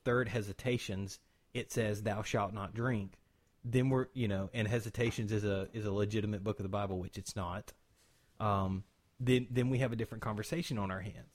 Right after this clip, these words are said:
But nowhere in Scripture does it condemn alcohol. Now, Scripture does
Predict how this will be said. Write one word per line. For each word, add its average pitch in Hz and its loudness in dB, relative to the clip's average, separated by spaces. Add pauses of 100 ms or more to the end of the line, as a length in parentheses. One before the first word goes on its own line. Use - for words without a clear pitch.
(100)
But 113 -2 (300)
nowhere 135 6
in 110 -2
Scripture 113 -4 (800)
does 117 2
it 113 -6 (140)
condemn 131 2
alcohol. 123 -4
Now, 113 -2 (360)
Scripture - -2
does 120 0